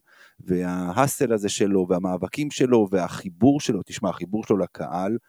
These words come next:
בתקופה כל כך קצרה, מדהים, באמת מדהים. אמ, טוב, בואו נעבור עכשיו לדבר קצת על, על,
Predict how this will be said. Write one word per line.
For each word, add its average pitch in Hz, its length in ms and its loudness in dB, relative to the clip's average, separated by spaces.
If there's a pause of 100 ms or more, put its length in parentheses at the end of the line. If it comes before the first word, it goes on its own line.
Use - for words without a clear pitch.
(200)
בתקופה - 440 -2
כל 90 220 -6
כך - 200 -6
קצרה, 104 580 -2 (480)
מדהים, 95 480 -2 (580)
באמת 98 300 0
מדהים. 78 280 -6 (1160)
אמ, 98 1600 -2 (540)
טוב, 85 240 2 (880)
בואו 147 220 8
נעבור 101 300 6
עכשיו 92 180 0
לדבר 92 300 0
קצת - 340 -4
על, 87 320 -2
על, 85 480 -4